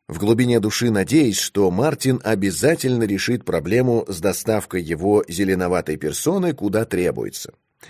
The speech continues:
Все-таки, как показала практика, пес не так бросается людям в глаза, как он. Приятель медлил,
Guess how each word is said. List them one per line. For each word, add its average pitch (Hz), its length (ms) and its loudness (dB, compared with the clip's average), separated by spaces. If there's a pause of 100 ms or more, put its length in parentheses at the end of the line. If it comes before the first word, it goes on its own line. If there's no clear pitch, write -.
Все-таки, 95 480 -2 (180)
как 98 220 0
показала 95 480 4
практика, 135 540 0
пес 190 460 -2
не 185 200 -4
так 175 320 2
бросается 98 640 0
людям 92 320 -2
в - 20 -10
глаза, 80 320 0
как 127 340 -4
он. 82 300 0 (1040)
Приятель 196 540 -2
медлил, 95 640 0